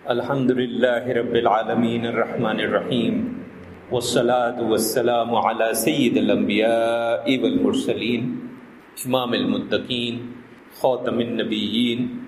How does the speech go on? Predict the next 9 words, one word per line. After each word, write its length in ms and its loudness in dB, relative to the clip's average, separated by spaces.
سیدنا 560 2
و 180 0
مولانا 600 0
محمد 600 0
وعلی 460 2
آلہ 640 -2
و 180 0
اصحابہ 680 -2
اجمعین۔ 440 -2